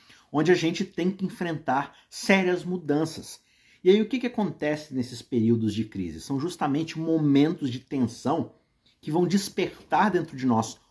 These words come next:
ou o nosso melhor ou o nosso pior. Na verdade, as crises revelam dentro de nós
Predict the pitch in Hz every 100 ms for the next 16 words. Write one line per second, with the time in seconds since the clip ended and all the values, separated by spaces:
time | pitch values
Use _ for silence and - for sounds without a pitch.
0 | _ - 226 302 269 170 120 107 - 143
1 | 196 135 143 - _ _ _ _ - 156
2 | 156 139 110 107 - 113 _ _ - 175
3 | 131 120 - _ _ _ 127 131 110 135
4 | 151 156 - - - 165 196 202 135 123
5 | 117 143 107 110 143 160 147 107 143 160
6 | 151 127 127 110 147 -